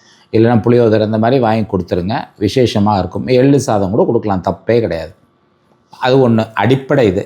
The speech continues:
இதை செஞ்சுருங்க. ரெண்டாவது வந்து பாத்தீங்கன்னா, உங்களுக்கு வந்து குடை,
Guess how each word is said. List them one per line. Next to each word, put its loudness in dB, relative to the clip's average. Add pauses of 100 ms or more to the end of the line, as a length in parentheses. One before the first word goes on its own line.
இதை 0
செஞ்சுருங்க. -2 (760)
ரெண்டாவது 2
வந்து -2
பாத்தீங்கன்னா, -4
உங்களுக்கு -6
வந்து 0 (1000)
குடை, 2